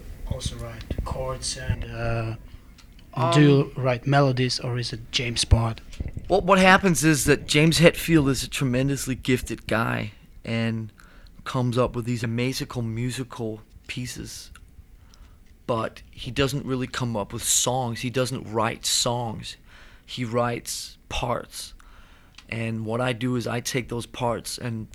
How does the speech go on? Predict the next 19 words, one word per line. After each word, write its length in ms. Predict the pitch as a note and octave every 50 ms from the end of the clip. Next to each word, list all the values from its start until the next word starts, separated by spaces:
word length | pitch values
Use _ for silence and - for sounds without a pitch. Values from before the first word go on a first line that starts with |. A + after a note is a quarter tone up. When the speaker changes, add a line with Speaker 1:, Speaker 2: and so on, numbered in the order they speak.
| - - - -
Speaker 2:
make 220 | A#2+ A#2 A2+ -
'em 100 | A#2+ A#2
into 180 | A#2 A2+ A2 G#2+
songs. 640 | - - - B2 A#2 A#2+ B2 A#2 A2 G#2+ - - - - - - - -
<laughs> 100 | F#3+ - - - - - - - - - - - - - - - - - - -
Um, 540 | - A2+ A2 A2 A2 A2 A2 A2 A2 A2 G#2+ - - - - - - - - - - - - - - - - - - - - - - - - - - - G#2+ - - - -
basically, 520 | - B2+ B2 C3 B2 - A#2+ - - B2+
that's 340 | A2+ G#2 A2+ A2 A#2 - -
it. 220 | C3 C3+ B2+ - - - - - -
I 80 | - A#2
mean, 220 | A2+ A2+ A#2 A#2 B2
I, 200 | A#2 A#2 B2 A#2 A#2+ A2+ G#2 - - - - - - - - - - - _ _ _ _ - -
I 120 | - B2 B2
construct 640 | - - C3 A#2 - - - - B2+ B2 C3 -
songs 680 | - - - - A#2+ B2+ C#3 C3+ B2+ B2 - - - - - - -
out 200 | A2+ A#2 B2 B2
of 120 | A#2+ G#2+
his 280 | A2 A#2 A#2+ A2+ A2 -
musical 800 | A#2 A2+ A#2+ A#2+ A#2 - B2+ - - - A#2+ A2+ A2 A2 G#2+